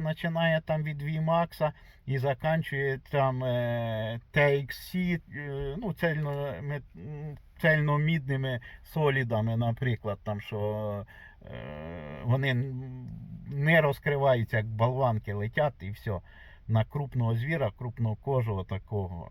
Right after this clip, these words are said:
От, е, ну, це в основному в африканських там йдуть трьохсотими, стріляють там триста рум, е, триста Везербі Магнум. У нас солідами, я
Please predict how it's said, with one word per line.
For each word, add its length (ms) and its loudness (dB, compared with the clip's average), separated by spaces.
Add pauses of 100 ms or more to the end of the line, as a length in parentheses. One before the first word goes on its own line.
(100)
От, 420 -2
е, 800 0 (100)
ну, 180 -6
це 140 -2
в 80 -2
основному 580 -4
в 100 -2
африканських 760 -2
там 240 -6 (540)
йдуть 380 -4
трьохсотими, 880 -2
стріляють 640 0
там 180 -4
триста 500 0
рум, 260 -2 (1080)
е, 600 6
триста 420 4
Везербі 600 4
Магнум. 720 4 (540)
У 80 -4
нас 240 4 (500)
солідами, 880 2 (380)
я 300 2